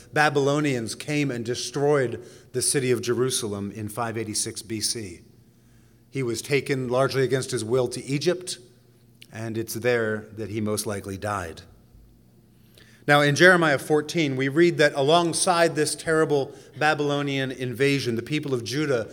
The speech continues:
were also experiencing a terrible drought. And so when we get to chapter seventeen, when we get to our passage for this morning,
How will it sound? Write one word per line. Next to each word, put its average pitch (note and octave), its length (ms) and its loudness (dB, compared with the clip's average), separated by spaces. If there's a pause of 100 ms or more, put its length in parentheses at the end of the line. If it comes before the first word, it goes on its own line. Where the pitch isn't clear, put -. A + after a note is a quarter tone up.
(200)
were D3 140 2
also D#3 460 2
experiencing C3 680 -2
a B2 60 -8
terrible A#2+ 400 -4
drought. A2 600 -6 (760)
And D3 100 -4
so F#3+ 100 4
when F3+ 120 4
we E3+ 60 2
get G#3 180 4
to F#3 60 -4
chapter E3 380 0
seventeen, D3 540 0
when C3 100 0
we C3+ 80 0
get D#3+ 140 0
to D3+ 80 0
our C3+ 100 4
passage C#3 480 -4
for - 100 -4
this G#2+ 220 -2
morning, A#2 480 -4